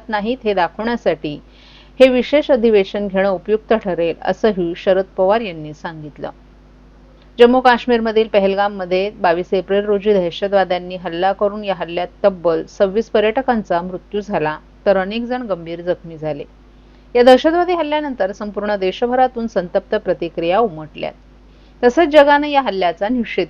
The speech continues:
केलाय. पंतप्रधान नरेंद्र मोदी यांच्या अध्यक्षतेखाली दिल्लीत उच्चस्तरीय बैठक पार पडली. या बैठकीत पंतप्रधान नरेंद्र मोदी यांनी पहलगाम दहशतवादी हल्ल्याला प्रत्युत्तर देण्याच्या पार्श्वभूमीवर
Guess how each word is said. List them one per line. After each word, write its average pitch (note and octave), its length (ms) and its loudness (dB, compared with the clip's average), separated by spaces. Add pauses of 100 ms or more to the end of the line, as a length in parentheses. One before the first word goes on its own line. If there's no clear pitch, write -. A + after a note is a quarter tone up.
(120)
केलाय. D#3 200 -6 (260)
पंतप्रधान F#3 520 0
नरेंद्र G3+ 340 -4
मोदी A#3 260 -6
यांच्या A#3+ 280 0
अध्यक्षतेखाली A3 840 0
दिल्लीत F3+ 460 -2
उच्चस्तरीय A3 640 0
बैठक E3+ 380 -2 (160)
पार D#3+ 200 -2
पडली. D3+ 340 -10 (720)
या C4 80 6
बैठकीत C4+ 580 4
पंतप्रधान G3+ 540 -2
नरेंद्र G3+ 340 -6
मोदी A#3 280 -8
यांनी F#3+ 300 -6
पहलगाम G3 600 -2
दहशतवादी F3+ 580 -2
हल्ल्याला F#3 500 -2
प्रत्युत्तर G#3 600 -2
देण्याच्या F3 460 -2
पार्श्वभूमीवर F3+ 880 -2